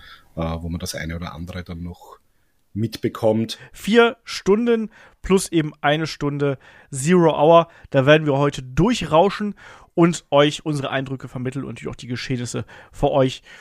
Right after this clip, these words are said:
Speaker 2: zusammenfassen. Ihr wisst, wenn ihr noch ein bisschen mehr von uns haben möchtet, dann gerne bei Patreon, bei Steady vorbeischauen.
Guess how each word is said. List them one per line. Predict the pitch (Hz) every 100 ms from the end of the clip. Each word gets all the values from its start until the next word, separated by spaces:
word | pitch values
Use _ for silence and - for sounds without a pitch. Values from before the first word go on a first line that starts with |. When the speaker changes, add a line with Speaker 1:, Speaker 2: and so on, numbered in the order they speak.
| - -
Speaker 2:
zusammenfassen. | 160 139 170 196 - 147 147 185 - - - - -
Ihr | 131
wisst, | 175 - -
wenn | 139 139
ihr | 127
noch | 120
ein | 127
bisschen | 127 139
mehr | 135
von | - 135
uns | 120 120
haben | 120
möchtet, | 123 120 123 120
dann | 113
gerne | 113 113
bei | 110 113
Patreon, | - - 123 - 117
bei | 120 113
Steady | - 156 147
vorbeischauen. | 127 117 123 127 139 127 127